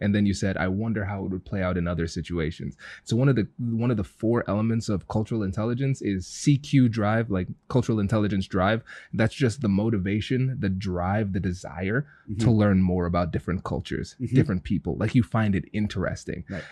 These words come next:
Speaker 1: And one of the greatest indicators of somebody who's going to develop deeper levels of cultural intelligence is just how curious they are
Speaker 2: Exactly.
Speaker 1: in general,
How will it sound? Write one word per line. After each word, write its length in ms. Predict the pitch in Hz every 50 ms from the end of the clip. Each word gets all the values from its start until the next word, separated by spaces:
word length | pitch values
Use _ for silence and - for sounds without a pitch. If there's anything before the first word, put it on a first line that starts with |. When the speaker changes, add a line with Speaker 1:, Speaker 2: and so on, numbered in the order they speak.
| -
Speaker 1:
And 140 | - 107 107
one 120 | 117 131 139
of 80 | 131
the 160 | 120 113 107
greatest 520 | 101 98 101 107 113 117 123 117 - - - - _ -
indicators 520 | 120 120 120 - - 123 123 123 120 104
of 80 | 98 95
somebody 280 | - 120 113 117 117 110
who's 220 | 104 120 107 107
going 240 | 104 113 110 110 104
to 80 | - 92
develop 500 | 87 87 82 80 95 104 123 135 - - - - 120
deeper 260 | 110 113 113 - - 117
levels 300 | 113 117 117 117 120 110
of 100 | 107 98
cultural 360 | - - 123 113 - 123 120 113
intelligence 560 | 107 101 117 113 127 127 139 151 156 156 - _ _ _ _ _ _ _ -
is 160 | 147 131 117
just 260 | 113 110 151 143 147
how 140 | 147 135 127
curious 500 | - - - 147 143 143 139 131 120 104
they 120 | 117 113 110
are 280 | 104 98 95 95 95 - - -
Speaker 2:
Exactly. 280 | 110 107 107 131 185 190
Speaker 1:
in 140 | 190 190 170
general, 380 | 139 160 185 214 196 147 -